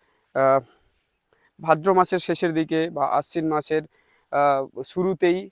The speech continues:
ঠান্ডা কিন্তু ভালো পরিমাণে চলে আসে, কিন্তু এখন এবছর আমরা দেখছি আশ্বিন মাসের পনেরো, প্রায় মাঝামাঝি চলে গেল, দশ, এগারো তারিখ হয়ে গেল, তবুও কিন্তু মানে সেই ঠান্ডার কোনো মানে নাম গন্ধ নেই।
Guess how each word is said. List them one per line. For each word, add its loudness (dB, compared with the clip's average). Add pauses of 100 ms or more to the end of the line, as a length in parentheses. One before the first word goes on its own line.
(140)
ঠান্ডা -4
কিন্তু -10
ভালো -4
পরিমাণে -4
চলে -10
আসে, -12 (400)
কিন্তু -6
এখন 2
এবছর -4
আমরা -6
দেখছি -10 (400)
আশ্বিন -4
মাসের -4
পনেরো, -4 (400)
প্রায় 4
মাঝামাঝি 0
চলে -4
গেল, -4
দশ, -8
এগারো -2 (380)
তারিখ 0
হয়ে 4
গেল, 2 (400)
তবুও 0
কিন্তু -6 (400)
মানে -6
সেই -8
ঠান্ডার -2
কোনো -8 (720)
মানে 0
নাম 8
গন্ধ 2
নেই। -4